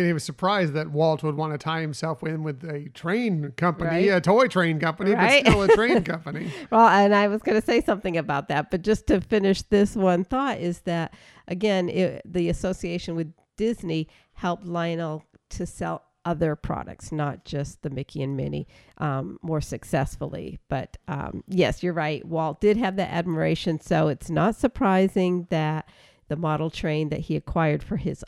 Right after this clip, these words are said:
Speaker 2: office in the late nineteen forties
Speaker 1: Mm.
Speaker 2: was a Lionel.
Speaker 1: Nice.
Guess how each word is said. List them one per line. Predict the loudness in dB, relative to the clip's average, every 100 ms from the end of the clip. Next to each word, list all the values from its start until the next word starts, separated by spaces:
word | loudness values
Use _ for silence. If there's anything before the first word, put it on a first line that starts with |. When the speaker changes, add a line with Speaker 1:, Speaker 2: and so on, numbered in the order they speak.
| -10
Speaker 2:
office | -6 -6 -6 -10 -8
in | -8
the | -6
late | -6 -8
nineteen | -8 -8 -8 -10 -12
forties | -12 -14 -12 -10 -8
Speaker 1:
Mm. |
Speaker 2:
was | -8 -8 -12
a | -14
Lionel. | -16 -18 -18 -20 _ _ -14
Speaker 1:
Nice. | -12 -10 -14